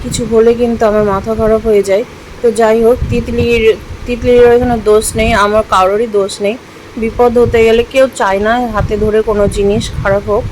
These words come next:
তো বিপদ হতে গেলে না হওয়ার যেটা হওয়ার সেটা হবেই। আহ, তো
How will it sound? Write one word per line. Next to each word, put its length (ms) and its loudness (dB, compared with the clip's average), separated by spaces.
তো 100 -2
বিপদ 340 0
হতে 280 0
গেলে 260 2
না 140 -2
হওয়ার 200 -2
যেটা 220 -4
হওয়ার 280 0
সেটা 320 -8
হবেই। 380 -2
আহ, 220 0
তো 120 -4